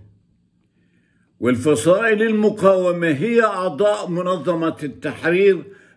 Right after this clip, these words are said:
الممثل الشرعي والوحيد لشعب فلسطين. المنظمة مثل الوطن،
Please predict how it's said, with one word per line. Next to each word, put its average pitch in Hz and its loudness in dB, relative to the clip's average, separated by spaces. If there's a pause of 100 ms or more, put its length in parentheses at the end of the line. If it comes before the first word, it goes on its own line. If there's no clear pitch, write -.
(120)
الممثل 143 2
الشرعي 151 -2
والوحيد 135 0
لشعب 131 -6
فلسطين. 104 -10 (1800)
المنظمة 185 2
مثل 165 0
الوطن، 143 2